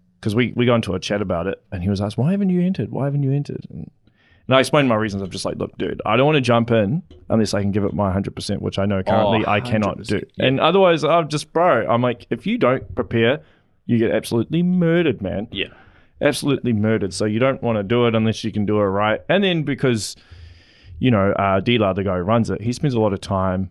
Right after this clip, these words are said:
Speaker 1: money, and effort organizing those events.
Speaker 2: I'm waiting for that episode, man.
Speaker 1: Yeah, yeah,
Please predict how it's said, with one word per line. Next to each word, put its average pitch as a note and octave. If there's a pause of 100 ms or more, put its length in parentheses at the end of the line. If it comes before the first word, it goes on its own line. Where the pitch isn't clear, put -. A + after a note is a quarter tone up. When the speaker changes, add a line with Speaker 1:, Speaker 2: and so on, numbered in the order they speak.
(140)
Speaker 1:
money, F#2+
and G2
effort -
organizing F#2+
those E2
events. -
Speaker 2:
I'm F#2+
waiting F2
for F2+
that E2+
episode, D#2+
man. D#2+
Speaker 1:
Yeah, G2+
yeah, F#2+